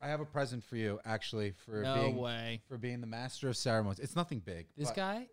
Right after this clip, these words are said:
Speaker 2: you, how do you go to surprise me fucking one minute into this thing?
Speaker 1: I'm gonna
Speaker 2: Let's
Speaker 1: su-,
Speaker 2: go.
Speaker 1: I'm gonna surprise you one minute into this. Where did I put it?
Speaker 2: It better not be a fat joint, 'cause I don't want that.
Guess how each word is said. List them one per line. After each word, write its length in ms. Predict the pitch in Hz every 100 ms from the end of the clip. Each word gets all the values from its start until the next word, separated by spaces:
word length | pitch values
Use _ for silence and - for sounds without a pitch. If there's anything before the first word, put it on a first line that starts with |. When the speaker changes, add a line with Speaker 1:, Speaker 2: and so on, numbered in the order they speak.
| -
Speaker 2:
you, 180 | 175 190
how 120 | 214
do 60 | 311
you 80 | 339
go 140 | 320
to 80 | 277
surprise 460 | - 220 220 214
me 220 | 196 156 120 - _ _ _ _ -
fucking 300 | 220 190 175
one 180 | 196 202
minute 240 | 196 190
into 220 | 196 202
this 240 | 139 117 -
thing? 280 | 117 110 -
Speaker 1:
I'm 100 | 156
gonna 40 |
Speaker 2:
Let's 140 | - -
Speaker 1:
su-, 60 | -
Speaker 2:
go. 200 | 233 165
Speaker 1:
I'm 100 | 156
gonna 100 | 220
surprise 380 | - 202 220 214
you 80 |
one 100 | 220
minute 220 | 226 226 247
into 160 | -
this. 100 | 113 - _ _ _ _
Where 200 | 123 208
did 80 | 311
I 60 |
put 240 | - 190 359
it? 160 | 151 -
Speaker 2:
It 100 | 123
better 220 | 131 143
not 180 | 143 139
be 120 | 147
a 60 | 120
fat 340 | - 143 127
joint, 420 | 123 147 156 123 -
'cause 160 | 113
I 120 | 127
don't 120 | 143 131
want 220 | 143 143
that. 360 | 120 139 135